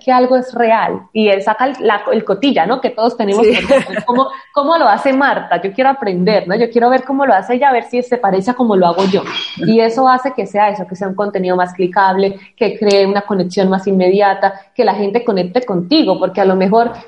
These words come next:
Speaker 1: si ve que están haciendo algo similar a lo que tú haces y te escriben, "Ay, Marta,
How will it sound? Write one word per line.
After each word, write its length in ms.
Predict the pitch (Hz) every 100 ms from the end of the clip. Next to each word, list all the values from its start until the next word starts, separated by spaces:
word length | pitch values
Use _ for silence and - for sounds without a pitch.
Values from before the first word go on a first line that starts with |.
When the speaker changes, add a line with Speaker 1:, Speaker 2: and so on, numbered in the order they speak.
| _
Speaker 1:
si 240 | - 220
ve 180 | 208 226
que 60 |
están 220 | 254 262 262
haciendo 420 | 262 269 254 -
algo 240 | 262 269
similar 340 | 277 240 190 208
a 80 |
lo 140 | 262 247
que 100 | 196
tú 180 | 214 247
haces 360 | 262 339 392 _ _ _
y 160 | 247 233
te 60 | 196
escriben, 640 | 196 247 247 196 175 - -
"Ay, 180 | 247 247
Marta, 560 | 247 240 202 165 -